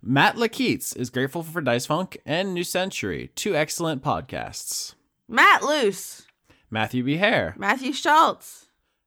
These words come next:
Speaker 1: Mauxie. <laughs> Conduit of
Speaker 2: Moxie?
Speaker 1: Austin antagonizing Lauren in the credits. Yep.
Speaker 2: It's not just the credits.
Speaker 1: It's all life, all day.
Speaker 2: Maximum Side Boob three, the mystery of the third nipple.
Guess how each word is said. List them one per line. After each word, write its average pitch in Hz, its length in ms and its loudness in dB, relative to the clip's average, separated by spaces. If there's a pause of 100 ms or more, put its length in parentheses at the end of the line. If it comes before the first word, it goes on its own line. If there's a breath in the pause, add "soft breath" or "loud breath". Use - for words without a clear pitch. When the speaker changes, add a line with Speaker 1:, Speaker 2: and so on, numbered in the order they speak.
(300)
Speaker 1:
Mauxie. 131 840 2 (220)
<laughs> - 400 -6
Conduit 165 400 6
of 139 80 0
Speaker 2:
Moxie? 127 40 4
Speaker 1:
Austin 156 320 4
antagonizing 151 880 4
Lauren 123 300 4
in 135 60 4
the 143 100 2
credits. 120 540 2
Yep. 131 340 4 (160)
Speaker 2:
It's - 180 -16
not 190 160 0
just 180 220 -12
the 156 80 -10
credits. - 640 -16 (160)
Speaker 1:
It's 135 240 2
all 165 400 8
life, 123 380 6
all 143 260 6
day. 120 400 2 (160)
Speaker 2:
Maximum 320 600 4
Side 294 380 6
Boob 285 220 0
three, 277 300 -2
the 226 120 -4
mystery 320 360 -2
of 320 80 0
the 233 80 -2
third 277 300 0
nipple. 262 420 -4